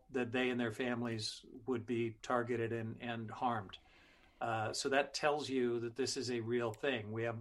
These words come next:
all kinds of members of co-, uh, Congress and others who have crossed this president, uh, and can tell the story of what happened to them. Uh, it's, it's a, a vicious and violent and immediate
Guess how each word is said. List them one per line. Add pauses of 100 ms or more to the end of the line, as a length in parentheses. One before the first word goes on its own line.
(360)
all
kinds
of
members
of
co-,
uh,
Congress
and (420)
others
who
have
crossed
this
president, (460)
uh,
and (760)
can
tell
the
story
of
what
happened
to
them. (500)
Uh,
it's,
it's
a, (180)
a
vicious
and
violent (380)
and
immediate